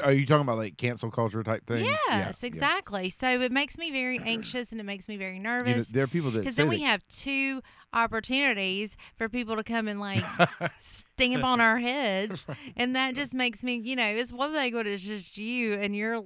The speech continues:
Speaker 2: you know, your, your deal, but when we've got two things where we've got two different opinions, I mean, you and I both have two opposite opinions on a lot of different things, and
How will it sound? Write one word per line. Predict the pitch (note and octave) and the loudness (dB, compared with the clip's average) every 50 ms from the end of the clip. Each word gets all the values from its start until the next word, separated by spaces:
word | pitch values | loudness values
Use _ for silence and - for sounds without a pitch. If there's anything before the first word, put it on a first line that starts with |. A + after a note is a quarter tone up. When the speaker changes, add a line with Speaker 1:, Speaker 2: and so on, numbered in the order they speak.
| - - - | -10 -16 -16
Speaker 2:
you | G#3+ G#3 A3 | -10 -8 -6
know, | G#3+ G3+ F#3+ | -4 -4 -4
your, | F#3 G3+ F#3 G3+ G#3+ A3 G#3+ - - _ _ - F#3+ G3 | -4 -6 -6 -6 -6 -6 -6 -8 -12 _ _ -18 -12 -8
your | G#3+ A3+ A#3 A#3 | -6 -6 -6 -6
deal, | G3+ G3 F#3+ F3+ F3+ F3+ F3+ | -8 -8 -8 -8 -6 -8 -8
but | F3 G3 D#3 A#2+ | -6 -8 -8 -6
when | G3 G#3+ G#3+ G3+ G3+ - - | -4 -4 -4 -4 -6 -8 -8
we've | - A3+ A3 G3 F3+ - | -8 -8 -8 -8 -8 -6
got | G#3 G3+ F#3+ - - _ - | -6 -6 -6 -8 -12 _ -14
two | - - C#4+ D4+ E4 D#4+ | -12 -6 -4 -4 -4 -4
things | - A#3+ G3+ F#3 F3+ F3 F3+ F#3 - | -2 -4 -4 -2 -4 -4 -6 -6 -6
where | G#3 G#3 G3+ G3 | -4 -4 -4 -4
we've | G3 G3 | -4 -4
got | G3+ F#3+ - - - | -4 -4 -4 -6 -8
two | - - - - D#4 E4 F4 | -8 -8 -8 -6 -6 -6 -4
different | D4+ C#4 B3 - A3+ A3 G3+ F#3 | -2 -4 -4 -4 -4 -6 -6 -6
opinions, | - A3 G#3+ G3+ G3 F#3+ F#3+ F#3+ F#3+ F#3+ - - | -8 -8 -8 -8 -8 -8 -8 -8 -8 -8 -10 -10
I | - | -8
mean, | G#3+ A3 A3 A#3 | -6 -4 -4 -2
you | B3 | -2
and | B3 A3 | -2 -2
I | G3+ | -2
both | F#3+ G3 G3 F#3+ | -2 -2 -4 -4
have | F#3+ G3 F#3+ - | -4 -8 -10 -8
two | - A3 G#3 - | -8 -10 -8 -6
opposite | G#3 G3+ - - - - G#3+ | -6 -6 -6 -8 -10 -10 -10
opinions | G3 F#3+ - A3 A3+ A3 G3+ - | -10 -8 -8 -6 -6 -6 -6 -8
on | G3+ G3 | -8 -8
a | G3 F#3+ | -6 -6
lot | G3+ G#3+ G#3 | -6 -6 -6
of | G3+ | -8
different | F#3 G3 - - F3 - | -8 -10 -12 -12 -10 -8
things, | C4+ C#4+ C#4 A#3+ A#3 - - - - - - - - - - _ _ _ _ _ _ _ _ _ _ _ _ - | -6 -4 -4 -4 -6 -6 -10 -14 -18 -20 -20 -20 -20 -20 -20 _ _ _ _ _ _ _ _ _ _ _ _ -4
and | B3 B3+ C4 B3+ B3 A#3 A3+ - | -2 0 0 0 0 -2 -4 -6